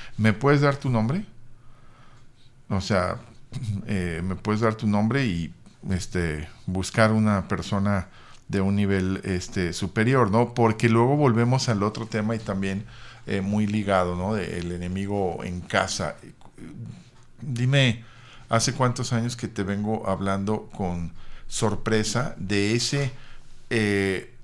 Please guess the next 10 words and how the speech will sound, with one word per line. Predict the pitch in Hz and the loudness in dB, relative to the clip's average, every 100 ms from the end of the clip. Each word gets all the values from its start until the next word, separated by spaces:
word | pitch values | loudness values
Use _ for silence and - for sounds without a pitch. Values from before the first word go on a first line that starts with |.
| - - | -14 -4
eh, | 127 110 - | -4 -4 4
paralelismo | 113 107 104 107 107 131 123 151 208 - - - - - | 6 6 4 2 0 -2 -2 -2 -2 -6 -20 -20 -20 -10
en | 101 95 | -6 -6
sentido | 87 98 92 98 110 110 110 85 - - - - | -4 -4 -4 -2 0 2 2 0 -6 -16 -14 -2
inverso | 110 104 104 110 110 - 165 - | 0 2 6 6 4 0 -4 -4
del | 123 113 101 101 - - - | -2 2 2 2 -6 -20 -6
e-commerce | - 151 - 170 185 233 - - - - - _ - - | 0 0 4 6 6 4 0 -10 -12 -20 -20 _ -20 -12
mejorando | - 107 - 107 120 135 170 - | -2 -2 2 4 4 2 -2 -2
contra | 107 104 98 95 - - | -2 0 4 4 4 2
el, | 101 95 92 90 | 0 2 0 -2